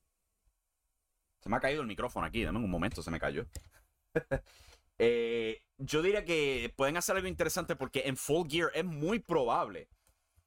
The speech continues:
que M J F salga con el campeonato mundial. O sea, la dirección original era obviamente M J F contra C M Punk. Y yo altamente dudo que iban a tener a M J F de nuevo, tener una oportunidad titular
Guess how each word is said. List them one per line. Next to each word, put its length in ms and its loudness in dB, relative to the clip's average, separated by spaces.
que 760 -2
M 180 -2
J 140 -4
F 120 -6
salga 280 -2
con 140 0
el 60 -4
campeonato 580 -2
mundial. 400 -2
O 880 -20
sea, 140 2
la 100 0
dirección 420 -2
original 460 0
era 260 0
obviamente 920 0
M 100 -2
J 180 2
F 100 -6
contra 260 0
C 160 0
M 180 -2
Punk. 300 -2
Y 120 0
yo 220 2
altamente 600 0
dudo 320 4
que 80 0
iban 180 0
a 60 0
tener 160 2
a 120 0
M 140 -4
J 160 -2
F 100 -6
de 160 4
nuevo, 600 0
tener 180 0
una 200 -2
oportunidad 540 -2
titular 460 2